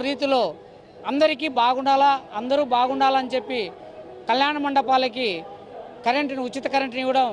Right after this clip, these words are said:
నిజంగా సంతోషదాయకం. మరి ఇది అనౌన్స్ చేసిన నారా లోకేష్ గారికి కూడా ధన్యవాదాలు తెలియజేస్తా ఉన్నాం. మరి కడప నగర ప్రజలందరినీ కూడా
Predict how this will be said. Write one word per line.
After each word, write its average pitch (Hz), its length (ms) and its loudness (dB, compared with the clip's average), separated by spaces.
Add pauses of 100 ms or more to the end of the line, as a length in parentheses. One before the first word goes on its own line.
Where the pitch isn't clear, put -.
(120)
నిజంగా 262 380 2 (480)
సంతోషదాయకం. 254 840 2 (500)
మరి 277 140 2 (200)
ఇది 277 220 0 (340)
అనౌన్స్ 285 300 0
చేసిన 262 220 0 (160)
నారా 247 280 2
లోకేష్ 247 340 -2
గారికి 240 240 0
కూడా 247 120 2 (120)
ధన్యవాదాలు 240 540 0
తెలియజేస్తా 233 520 -2
ఉన్నాం. 254 180 -2 (480)
మరి 285 200 4 (600)
కడప 285 280 2 (100)
నగర 302 180 4 (100)
ప్రజలందరినీ 277 600 2 (100)
కూడా 294 160 6